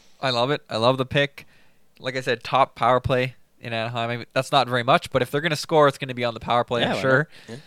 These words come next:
Speaker 1: And I think someone's gotta score for them.
Speaker 2: Yeah.
Speaker 1: Right? Like, even if the, even if the team is, like, really, really bad,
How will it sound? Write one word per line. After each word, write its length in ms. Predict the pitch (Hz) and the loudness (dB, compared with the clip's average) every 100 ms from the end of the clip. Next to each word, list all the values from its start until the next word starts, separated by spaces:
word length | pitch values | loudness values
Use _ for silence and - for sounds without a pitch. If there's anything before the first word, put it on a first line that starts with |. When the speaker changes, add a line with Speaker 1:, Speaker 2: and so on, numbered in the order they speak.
| - _ - - _ _ - - - - - | -20 _ -20 -20 _ _ -20 -20 -20 -20 -8
Speaker 1:
And 100 | 139 | -2
I 60 | 135 | -2
think 240 | 170 170 | -2 -6
someone's 320 | - 190 294 | -4 -6 -6
gotta 160 | 262 202 | -6 -6
score 260 | - 190 185 | -4 -6 -6
for 140 | 170 | -6
them. 320 | 170 285 254 - - | -6 -8 -12 -20 -14
Speaker 2:
Yeah. 100 | 135 - _ _ _ - - - - - - | -14 -14 _ _ _ -20 -20 -20 -20 -16 0
Speaker 1:
Right? 220 | 170 226 | 0 2
Like, 200 | 165 180 | 0 -2
even 180 | 214 220 | -4 -4
if 140 | 185 | -4
the, 240 | 185 156 - | 0 0 -2
even 160 | 160 196 | -10 -10
if 80 | 185 | -10
the 80 | 165 | -8
team 220 | 175 156 | -8 -6
is, 100 | 139 | -4
like, 140 | 135 117 | -4 -2
really, 320 | 127 143 135 | 0 2 2
really 240 | 135 120 | 2 0
bad, 440 | 110 147 165 180 | 6 6 6 4